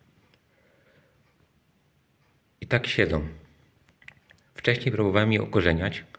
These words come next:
ws-, wsadzając w nie wykałaczki. Ale trzeba uważać, jak wkłada się wykałaczki w pestkę, żeby nie uszkodzić środka pestki.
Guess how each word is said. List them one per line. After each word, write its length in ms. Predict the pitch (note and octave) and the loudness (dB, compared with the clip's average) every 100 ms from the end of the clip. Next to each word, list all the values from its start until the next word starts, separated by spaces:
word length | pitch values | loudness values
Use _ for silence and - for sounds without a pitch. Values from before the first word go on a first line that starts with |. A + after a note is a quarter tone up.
| _ _ | _ _
ws-, 300 | - - A2+ - | -14 -6 -6 -2
wsadzając 480 | A2+ G#2+ A2+ A2+ | 0 2 2 0
w 80 | F#2 | -2
nie 240 | F2+ F2+ - - - _ _ _ _ _ _ _ | -2 -2 -4 -12 -20 _ _ _ _ _ _ _
wykałaczki. 720 | - A2 G#2+ F2+ D#2+ - E2 D2 - _ _ _ _ _ _ _ _ _ _ _ _ _ _ | -6 2 4 4 2 -6 -10 -10 -16 _ _ _ _ _ _ _ _ _ _ _ _ _ _
Ale 180 | G2 F#2 | -2 -2
trzeba 260 | - C3 A#2+ | 0 0 0
uważać, 580 | F#2+ F#2+ E2 F#2 F2+ - _ _ - | 2 2 2 0 -4 -14 _ _ -8
jak 140 | E2 | -8
wkłada 320 | - C3 B2+ | 0 2 2
się 140 | G#2 F#2+ | 0 -2
wykałaczki 520 | F#2+ - G#2+ - G#2 | -2 -4 -4 -2 -8
w 100 | - | 2
pestkę, 840 | F2 E2 - - _ - - F#2 A2 - _ _ _ _ _ _ _ _ _ _ | 2 2 -6 -18 _ -16 -6 -6 -6 -12 _ _ _ _ _ _ _ _ _ _
żeby 280 | - A#2 B2 | -2 2 2
nie 400 | G2+ F#2+ G2 - _ _ _ _ _ _ _ _ _ _ _ _ _ - - | 2 -2 -4 -14 _ _ _ _ _ _ _ _ _ _ _ _ _ -20 -4
uszkodzić 420 | - - G#2+ A2 | -4 2 0 2
środka 400 | - G2 G2 - | 0 0 2 -2
pestki. 540 | - F2 - - G2 | 2 0 0 -8 -8